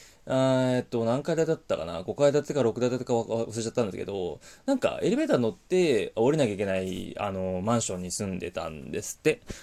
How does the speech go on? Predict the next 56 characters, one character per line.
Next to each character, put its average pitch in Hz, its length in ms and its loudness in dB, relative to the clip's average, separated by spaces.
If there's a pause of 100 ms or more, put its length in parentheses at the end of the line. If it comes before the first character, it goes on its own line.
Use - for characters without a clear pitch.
(160)
で、 214 560 -4 (240)
あ 120 200 -4
の、 156 160 -2
あ - 20 2
る 254 80 2
日、 98 480 -4
な 113 60 -6
ん - 20 -8
か 92 160 -6
こ 82 720 -8
う、 - 20 -6
ま 139 100 0
あ、 104 60 0
夜 107 100 0
中 123 460 0
エ 107 80 -2
レ 110 80 0
ベ 120 80 4
ー 110 40 2
タ 98 80 -4
ー - 20 -4
乗 92 120 -6
る 92 80 -6
時 95 200 -10
に、 90 340 -12 (840)
一 - 200 4
人 131 140 6
な 98 60 -4
ん 98 80 -8
か 92 280 -6
も 113 260 0
う - 20 -
先 120 240 -2
に 147 60 2
乗 120 120 4
っ - 40 -2
て 151 140 0
る 143 140 2
方 127 200 -2
が 92 100 -2
い 92 80 -2
ら 98 80 2
っ - 20 -8
し - 100 -8
ゃ 95 40 -12
っ - 40 -12
た 90 140 -8
ん 76 140 -14
で - 60 -18
す - 100 -14
よ。 - 100 -16 (480)
で、 131 420 0 (920)
そ 165 160 0
の 196 100 2
方 196 240 0
が、 92 400 -4